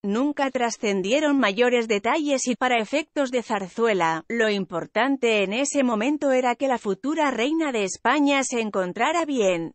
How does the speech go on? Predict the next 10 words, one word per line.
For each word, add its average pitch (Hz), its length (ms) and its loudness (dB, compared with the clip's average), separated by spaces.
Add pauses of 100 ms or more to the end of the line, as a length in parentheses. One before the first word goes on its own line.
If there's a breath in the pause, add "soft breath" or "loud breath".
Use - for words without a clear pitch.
por 202 200 2
lo 190 200 2
que 180 160 0
no 226 160 -2
se 226 180 -6
brindaron 196 640 0
más 302 280 -2
detalles 302 680 0
al 294 120 -2
respecto. 190 840 -4